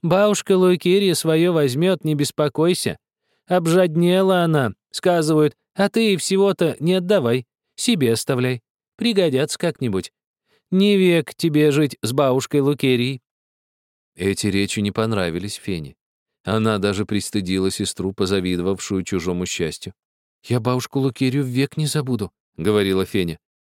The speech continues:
«Она меня презрела, приголубила. Не наше дело считать ее-то деньги».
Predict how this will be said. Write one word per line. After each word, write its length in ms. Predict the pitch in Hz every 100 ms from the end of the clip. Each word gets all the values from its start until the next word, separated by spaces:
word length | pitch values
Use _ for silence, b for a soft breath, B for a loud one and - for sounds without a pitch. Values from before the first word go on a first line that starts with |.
| _
«Она 240 | 131 139 139
меня 240 | 139 143
презрела, 560 | 143 139 127 135 147 131
приголубила. 720 | 147 139 135 135 147 131 104 _ _ _ _ -
Не 160 | 190
наше 340 | 175 151 147 165
дело 280 | 147 139 123
считать 400 | 151 147 127 127
ее-то 320 | 131 110 120
деньги». 420 | 123 107 87